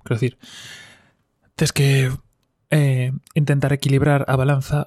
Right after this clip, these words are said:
o mellor que podes. Ademais desto, como sabedes, R está metido ou inmerso, eh, nunha serie de cambios de prezos, de tarifas e de cousas. En moitos casos, pois,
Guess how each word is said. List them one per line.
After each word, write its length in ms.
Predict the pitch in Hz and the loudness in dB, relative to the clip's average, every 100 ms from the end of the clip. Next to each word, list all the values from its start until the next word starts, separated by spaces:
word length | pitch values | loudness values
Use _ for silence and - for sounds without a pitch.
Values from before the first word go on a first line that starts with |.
| 139 | -2
o 80 | |
mellor 240 | 131 120 127 | -2 -2 -6
que 80 | - | -6
podes. 480 | - 107 - - - - _ _ - | -8 -8 -10 -14 -20 -20 _ _ -4
Ademais 320 | 156 170 160 | 0 2 0
desto, 160 | 175 - | -2 -2
como 160 | 127 127 | -2 0
sabedes, 400 | 139 135 131 - | 2 0 -2 -2
R 160 | 143 143 | -2 -2
está 320 | 123 - 123 123 | -2 -2 0 0
metido 480 | 127 131 127 127 127 - - - | 0 0 2 0 -2 -10 -20 -8
ou 160 | - 135 | -2 0
inmerso, 560 | 127 139 - 127 131 | 0 -2 -2 -4 -2
eh, 320 | 131 123 120 | 0 2 2
nunha 160 | 123 131 | 0 0
serie 320 | - 127 123 | 0 0 0
de 400 | 120 120 120 120 | 2 0 0 -2
cambios 320 | 127 123 123 | -2 0 0
de 80 | - | -2
prezos, 400 | - 135 135 139 | -2 0 0 0
de 80 | 127 | -2
tarifas 400 | 135 127 127 127 | -2 -2 -2 -4
e 20 | |
de 140 | 123 - | -4 0
cousas. 480 | 180 - 175 - _ _ _ - | 0 0 -2 -4 _ _ _ -4
En 160 | 117 | 0
moitos 320 | 120 120 117 | 0 -2 -2
casos, 320 | 131 127 131 - | -2 -2 -2 -2
pois, 340 | 123 120 - | -4 -4 -8